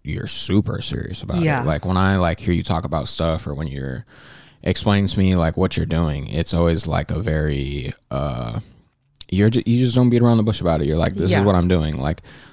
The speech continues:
Speaker 1: a lot of people are kinda scared to put themselves out there at that
Speaker 2: Mm-hmm.
Speaker 1: level, and I feel like you finally have kinda pushed past that threshold, and it's, it's really nice to see. You know what I mean?
Speaker 2: Thank
Speaker 1: Like,
Speaker 2: you.
Speaker 1: yeah, no, I, I,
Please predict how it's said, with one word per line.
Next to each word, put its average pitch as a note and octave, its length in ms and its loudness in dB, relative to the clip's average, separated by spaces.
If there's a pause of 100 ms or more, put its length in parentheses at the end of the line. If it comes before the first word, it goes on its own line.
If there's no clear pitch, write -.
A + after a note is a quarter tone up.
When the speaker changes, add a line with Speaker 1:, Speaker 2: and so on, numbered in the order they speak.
Speaker 1:
a G2 80 4
lot F#2+ 160 4
of G#2+ 80 2
people F#2 300 4
are D#2 180 4
kinda F#2 260 0
scared E2 300 0
to F2 60 -2
put A2+ 100 0
themselves E2+ 420 0
out E2 320 0
there G#2 380 2
at A2 160 4
that G2+ 140 4
Speaker 2:
Mm-hmm. G2+ 80 4
Speaker 1:
level, A#2+ 440 4
and F2+ 220 4
I F2+ 80 4
feel - 160 2
like F2 140 0
you F2 80 2
finally F2+ 500 4 (180)
have - 200 -4
kinda D#2 420 -4 (220)
pushed - 240 -2
past F2+ 220 2
that D#2+ 120 -2
threshold, F#2+ 460 2
and D2+ 80 -2
it's, E2+ 300 -2 (500)
it's F2 160 -4
really C3+ 140 4
nice C#3+ 200 2
to - 60 -10
see. - 240 -6 (160)
You F#2+ 140 0
know F#2+ 100 0
what F2+ 100 0
I F#2 80 4
mean? F#2+ 140 4 (100)
Speaker 2:
Thank - 20 4
Speaker 1:
Like, F#2 200 2
Speaker 2:
you. G3+ 180 -2
Speaker 1:
yeah, B2 300 4
no, G2 200 4
I, A2+ 160 4 (120)
I, E2+ 260 2